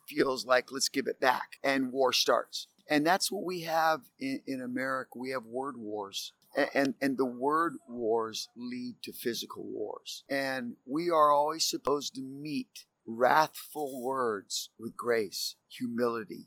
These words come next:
honor. I'm not going to return something to someone that is evil that they did to me.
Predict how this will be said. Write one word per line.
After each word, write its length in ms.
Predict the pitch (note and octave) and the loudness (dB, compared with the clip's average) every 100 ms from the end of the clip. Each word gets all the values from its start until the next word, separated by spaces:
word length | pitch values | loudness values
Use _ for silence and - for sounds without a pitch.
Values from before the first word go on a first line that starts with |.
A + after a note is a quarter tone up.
| - | 6
honor. 480 | A#2 A2+ A2 - - | 8 8 2 -8 2
I'm 320 | C3 D3 D#3+ | 6 6 6
not 240 | F3 G3+ - - | 4 4 4 -2
going 300 | E3+ E3 D3 | -2 -2 -2
to 80 | C3+ | -6
return 840 | C3+ - - D#3+ D3+ C3+ A#2+ G#2+ - | -6 -8 -4 0 2 2 0 -4 -8
something 680 | - - F3 D3+ - C#3 A#2+ | -2 4 4 4 -6 -4 -2
to 80 | |
someone 680 | A#2 - D3 C3 A#2+ A#2+ A2+ | 0 4 2 2 -2 -2 -2
that 140 | B2 A2+ | -6 -6
is 240 | A2 - - | -6 -8 -8
evil 420 | D3 C#3 A#2 A#2 | -12 -10 -12 -12
that 160 | A#2+ - | -12 -6
they 160 | B2 B2 | -6 -6
did 320 | G2 - - | -8 -8 -8
to 80 | A#2 | -12
me. 320 | A2+ - | -10 -12